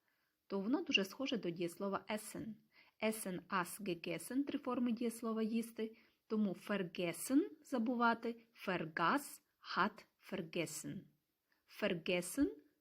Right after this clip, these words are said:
vergaß, hat vergessen. Ich vergesse,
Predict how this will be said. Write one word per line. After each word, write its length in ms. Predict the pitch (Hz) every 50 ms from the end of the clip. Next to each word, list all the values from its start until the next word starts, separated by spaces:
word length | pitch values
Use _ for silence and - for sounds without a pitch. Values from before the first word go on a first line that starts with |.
| _ _ _ - -
vergaß, 680 | 214 190 214 175 151 - 170 226 330 349 - - - - _ _ _ _ _ - -
hat 200 | - 269 - - - -
vergessen. 680 | - 196 156 - - 165 160 165 - - 165 160 185 160 - _ _ _ _ _ _ _ _ _ _ _ _ _ _ _ _ _ _ _ _ _ _ _ _ _ _ _ _ _ _ _ _ _ _ _ _ _ _ _ _ _ _ _ _ _ _ _ _ _ _ _
Ich 380 | - 277 359 359 - - - -
vergesse, 760 | - 285 - 208 170 - 175 160 156 151 - - - 214 285 349